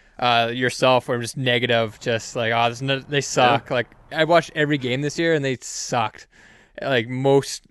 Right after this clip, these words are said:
Speaker 1: more often than not, that I'm like, "How are they even?"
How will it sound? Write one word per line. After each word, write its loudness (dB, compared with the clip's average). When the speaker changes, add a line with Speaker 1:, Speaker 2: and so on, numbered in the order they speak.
Speaker 1:
more 0
often 0
than -6
not, -4
that -4
I'm -4
like, -6
"How 0
are 2
they -2
even?" -6